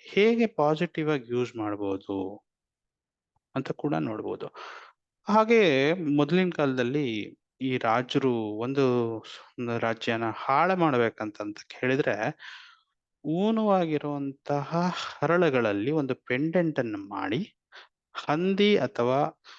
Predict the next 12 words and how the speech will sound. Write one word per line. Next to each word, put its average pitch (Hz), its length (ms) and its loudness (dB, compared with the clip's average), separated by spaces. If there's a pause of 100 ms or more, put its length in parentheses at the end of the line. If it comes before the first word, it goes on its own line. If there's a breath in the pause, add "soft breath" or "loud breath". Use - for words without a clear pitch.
(180 loud breath)
ಒಂದು 117 400 -6
ಕತ್ತೆ 160 520 0
ಅಥವಾ - 460 -4 (180)
ಕುದುರೆಗೆ 156 960 -2
ಈ 151 60 2
ಪೆಂಡೆಂಟ್ 196 600 -2
ಅನ್ನ 143 160 -2 (340)
ಕಟ್ಟಿ - 640 -6 (420 loud breath)
ಬೇರೆ 233 300 4
ರಾಜ್ಯದೊಳಗೆ 110 600 -2
ಬಿಡ್ತಾ - 300 -4
ಇದ್ರು. - 560 -12